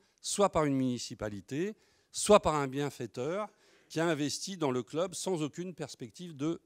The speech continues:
profit. En fait, chaque année, les clubs européens qui sont dans le rouge sont renfloués. Alors, ils sont renfloués par les autorités fiscales qui tolèrent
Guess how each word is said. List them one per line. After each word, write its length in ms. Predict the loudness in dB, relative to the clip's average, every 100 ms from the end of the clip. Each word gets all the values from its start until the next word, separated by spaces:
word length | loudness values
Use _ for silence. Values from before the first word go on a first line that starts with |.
| -6
profit. 380 | -2 -2 -4 _ _ _ _ _ _ _ _ _ -20 -20 _ _ -20 _ 0
En 160 | 2
fait, 260 | 4 2 2
chaque 320 | -2 0 2
année, 380 | 4 4 4 2 _ _ _ _ _ -4
les 140 | -4
clubs 260 | 2 2 4
européens 440 | 4 2 2 -2
qui 160 | -2 -4
sont 180 | -2 0
dans 160 | 0
le 60 | -2
rouge 360 | -4 -6 -8 -12 _ _ -10
sont 440 | -4 0 0 0 -6
renfloués. 720 | -2 0 -2 -8 -6 -8 -10 _ _ _ _ _ _ _
Alors, 220 | -6 -6 -4
ils 140 | -4
sont 280 | 0 2 2
renfloués 440 | 2 0 2 2
par 200 | 2 0
les 180 | 0 -2
autorités 840 | -2 -2 -4 -4 -10 -4 -2 -2 -6
fiscales 640 | -8 -6 -4 0 0 0
qui 200 | -6 -8
tolèrent 680 | 2 4 8 8 6 2 -2